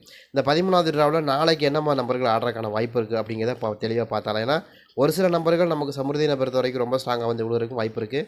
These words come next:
அதே மாதிரி போன வாரம் வந்து பார்த்தீங்கன்னா, நமக்கு நானூத்தி நாற்பது அப்படிங்கிற நம்பர் சமிருதியில அடிச்சிருக்காங்க. அதையும் நம்ம கனெக்ட் பண்ணிட்டு தான் இந்த டிரா கொண்டு வரோம். ட்ரை பண்ணி பாருங்க. எனக்கும் ஒரு சில நம்பர் ரொம்ப ஸ்ட்ராங்கா இருக்கு.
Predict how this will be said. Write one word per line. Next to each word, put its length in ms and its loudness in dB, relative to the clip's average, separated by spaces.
அதே 220 2
மாதிரி 220 2
போன 240 2
வாரம் 240 4
வந்து 160 0
பார்த்தீங்கன்னா, 300 -2
நமக்கு 200 -4
நானூத்தி 380 -2
நாற்பது 400 0
அப்படிங்கிற 320 -2
நம்பர் 240 -4
சமிருதியில 500 -6
அடிச்சிருக்காங்க. 520 -4
அதையும் 280 4
நம்ம 160 2
கனெக்ட் 280 0
பண்ணிட்டு 220 0
தான் 120 0
இந்த 140 0
டிரா 220 2
கொண்டு 240 0
வரோம். 300 2
ட்ரை 220 0
பண்ணி 200 -4
பாருங்க. 360 -2
எனக்கும் 320 -2
ஒரு 100 -2
சில 140 -4
நம்பர் 240 -2
ரொம்ப 160 -2
ஸ்ட்ராங்கா 280 -2
இருக்கு. 220 -4